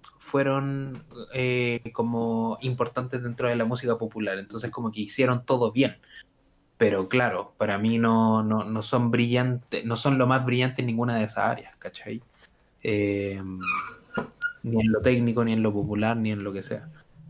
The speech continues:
Eh, pero en el fondo, a, a, a lo que voy es que esa, o sea,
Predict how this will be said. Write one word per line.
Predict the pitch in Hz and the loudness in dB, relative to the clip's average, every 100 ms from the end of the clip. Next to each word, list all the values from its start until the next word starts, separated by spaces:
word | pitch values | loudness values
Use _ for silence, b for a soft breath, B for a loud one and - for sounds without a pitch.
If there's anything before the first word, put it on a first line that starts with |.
| - | -4
Eh, | 104 104 98 95 101 | 0 0 0 -4 -2
pero | - 117 | 2 4
en | 110 | 4
el | |
fondo, | 156 151 - | 4 4 4
a, | 117 | 2
a, | - - 69 113 | 2 0 2 2
a | 117 | 4
lo | 110 | 4
que | 113 | 4
voy | 127 151 | 4 4
es | 151 | 2
que | 147 127 120 - | 0 2 2 -2
esa, | 127 127 - 127 120 - | -4 -2 0 2 0 -4
o | - | -2
sea, | 123 - | -2 -2